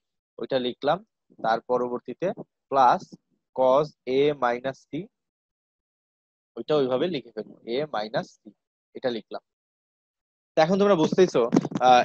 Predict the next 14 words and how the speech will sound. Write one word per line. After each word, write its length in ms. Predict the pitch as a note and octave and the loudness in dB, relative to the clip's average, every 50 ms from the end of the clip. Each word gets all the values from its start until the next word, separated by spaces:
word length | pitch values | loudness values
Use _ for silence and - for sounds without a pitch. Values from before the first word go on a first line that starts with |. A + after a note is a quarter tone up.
| - - - - D#3 | 0 -4 -6 2 2
পরবর্তীতে 440 | D#3 D#3 D3+ D#3+ D#3 - D#3+ - E3+ D3+ D#3 E3 | 4 4 4 0 -2 -4 -6 -6 -6 -6 -4 -2
কি 100 | G#3+ A3 F#3+ - E3 | -2 -2 -2 2 2
করব, 220 | C#3+ B2 A2+ G2+ G2+ G2+ - _ _ _ _ _ - C3+ C#3 | 2 2 2 -2 -8 -12 -12 _ _ _ _ _ -4 -4 -4
এখন 160 | - E3 D#3 D3+ C#3+ | -2 -4 -4 -4 -4
easy 180 | C3 B2+ D3 D3 C3 A#2+ A2+ | -4 -2 -2 0 0 0 0
একদম। 260 | G#2+ _ - A2 G#2 _ _ _ _ _ _ _ _ - - | -2 _ -10 -10 -10 _ _ _ _ _ _ _ _ -4 -4
তো 60 | C#3+ - - C3 C#3 | -4 -2 0 -2 -2
এখন 220 | C#3 - G3 G3+ G3+ G3 F#3 - _ _ _ _ _ _ - - F3 | -2 2 0 0 0 0 -6 -12 _ _ _ _ _ _ -2 0 0
এই 80 | F#3+ D#3 - | 0 2 2
পর্যন্ত 300 | G#3 G#3 G3 G#3+ G#3 F#3+ G#3+ - - | 2 2 2 0 -2 -2 -4 -6 -6
প্রত্যেকটা 380 | E3 - - - F3 - - F#3+ | -10 -10 -6 -8 -8 -6 -4 -4
ম্যাথ 140 | F#3+ F#3 C#3+ C3+ | -4 -2 -2 -4
আসার 220 | - - F3 E3 - - | 0 2 0 0 2 0
পরে 180 | D#3 B2 G#2+ | -2 -2 -2